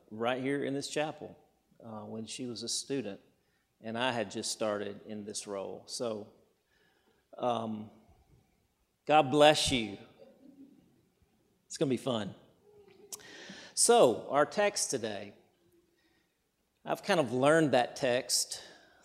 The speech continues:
through the New International Version. I'll, I'll begin with it from there.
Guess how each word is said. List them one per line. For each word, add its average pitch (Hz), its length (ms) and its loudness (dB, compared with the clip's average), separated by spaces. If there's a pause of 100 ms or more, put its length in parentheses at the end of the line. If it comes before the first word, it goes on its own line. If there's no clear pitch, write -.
through 123 500 -4 (640)
the 120 260 -8
New 127 280 -4
International 127 680 -4
Version. 110 480 -6
I'll, 117 300 -10
I'll 117 140 -8
begin 117 500 -6
with 110 140 -4
it 110 160 -10 (1700)
from 120 200 -14
there. 113 480 -4